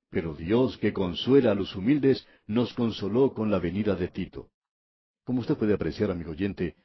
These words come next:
aquí Dios utilizó a otro hombre para consolar a Pablo. Y usted puede ayudar a algún santo de Dios, amigo oyente. ¿Cuándo fue la última ocasión en que se acercó a su predicador y le dijo, "Hermano, yo he estado orando por usted.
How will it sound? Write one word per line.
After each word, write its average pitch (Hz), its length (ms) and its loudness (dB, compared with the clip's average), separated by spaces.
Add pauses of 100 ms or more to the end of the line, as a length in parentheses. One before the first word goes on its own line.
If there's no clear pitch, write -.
(220)
aquí 160 340 0
Dios 135 280 0
utilizó 117 460 0
a 104 60 2
otro 147 340 4
hombre 120 460 2
para 123 220 4
consolar 143 440 0
a 151 100 2
Pablo. 95 380 -2 (500)
Y 143 120 -8
usted 165 180 2
puede 156 220 2
ayudar 123 320 2
a 123 100 6
algún 117 320 2
santo 135 420 0
de 104 120 4
Dios, 131 320 0
amigo 101 240 0
oyente. 78 400 -6 (580)
¿Cuándo 214 240 0
fue 104 140 0
la 90 80 2
última 87 320 -4
ocasión 87 480 -2
en 110 80 -2
que 101 100 0
se - 140 -4
acercó 101 420 -2
a 117 60 2
su 117 120 -8
predicador 98 600 -2
y - 20 0
le 98 80 -2
dijo, 110 400 -2 (260)
"Hermano, 127 500 2 (340)
yo 131 180 2
he 127 80 6
estado 110 400 2
orando 92 400 0
por 87 160 -6
usted. 80 360 -8